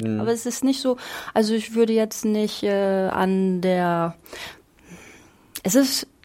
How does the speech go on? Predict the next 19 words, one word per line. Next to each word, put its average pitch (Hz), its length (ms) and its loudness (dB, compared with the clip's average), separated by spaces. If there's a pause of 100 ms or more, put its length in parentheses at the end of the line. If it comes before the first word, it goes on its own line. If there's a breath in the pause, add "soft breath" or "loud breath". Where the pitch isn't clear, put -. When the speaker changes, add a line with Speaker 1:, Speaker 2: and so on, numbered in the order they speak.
(100)
Speaker 2:
zu - 340 0
intelligent 208 720 2
dabei, 185 240 0
dass 180 200 -2
ich - 100 -8
wirklich 175 200 -6
traurig 190 480 0
werde, 151 240 -6
glaub - 300 -10
ich. - 80 -12 (760 loud breath)
Speaker 1:
Okay, 127 240 0
verstehe. 101 560 2
Speaker 2:
Es - 80 -2
Speaker 1:
Dass 110 160 0
halt 110 120 2
dann 113 100 6
Speaker 2:
ist 107 60 -6
Speaker 1:
immer 123 140 4
noch 120 340 0